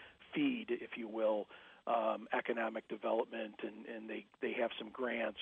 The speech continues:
or some loans, et cetera, that they're able to give out. And we just, quite honestly, we just, most municipalities around here don't have that. You know, I,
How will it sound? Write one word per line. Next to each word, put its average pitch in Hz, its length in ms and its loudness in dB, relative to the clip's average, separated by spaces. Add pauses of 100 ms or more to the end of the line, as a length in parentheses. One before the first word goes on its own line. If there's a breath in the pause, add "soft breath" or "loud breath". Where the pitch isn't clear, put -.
or 107 200 -4
some 123 140 -4
loans, 113 580 4
et 110 100 -6 (120)
cetera, 117 280 6
that 107 180 -4
they're 110 160 2
able 107 220 -2
to 104 100 -6
give 110 240 -4
out. 107 260 0
And 110 120 -16 (420 loud breath)
we 202 100 4
just, 226 220 4
quite 170 180 8
honestly, 170 300 8
we 160 160 2
just, - 260 2
most 156 320 6
municipalities 147 800 6
around 143 220 6
here 143 160 2
don't 139 300 6
have 113 260 0
that. 82 240 -6
You 113 80 -10
know, 110 140 -2
I, 131 160 6